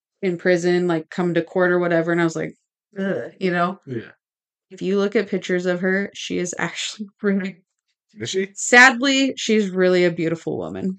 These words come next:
Speaker 2: I'll look it up. I'm gonna search it
Speaker 1: Not,
Speaker 2: up on my
Speaker 1: not in
Speaker 2: phone.
Speaker 1: her soul, she is not beautiful, but I was actually surprised, like,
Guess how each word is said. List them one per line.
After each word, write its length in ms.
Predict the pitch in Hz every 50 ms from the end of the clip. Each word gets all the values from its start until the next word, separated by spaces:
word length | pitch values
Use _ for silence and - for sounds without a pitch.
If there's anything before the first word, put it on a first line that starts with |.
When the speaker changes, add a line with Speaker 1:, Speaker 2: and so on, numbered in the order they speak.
| _ -
Speaker 2:
I'll 160 | 98 104 101 98
look 100 | 104 - -
it 120 | 110 107 104
up. 120 | - - _ _ _ _ -
I'm 80 | 120 120
gonna 80 | 95
search 120 | 180 180 175
it 20 | 180
Speaker 1:
Not, 260 | 185 196 208 220 190
Speaker 2:
up 120 | 196 -
on 80 | 208 196
my 40 | 196
Speaker 1:
not 180 | 214 240 254 -
in 120 | - -
Speaker 2:
phone. 100 | - 95
Speaker 1:
her 120 | 285 294 294
soul, 360 | - - 240 185 160 160 170
she 160 | - - 175
is 120 | 175 165 175
not 220 | 160 160 123 -
beautiful, 480 | 151 151 156 160 156 - 160 160 160 160
but 280 | 170 160 147 - - _ -
I 100 | 170 175
was 140 | 185 180 180
actually 340 | 175 175 170 - - 185
surprised, 560 | 185 - - 180 - 196 175 165 170 165 - -
like, 200 | 196 170 175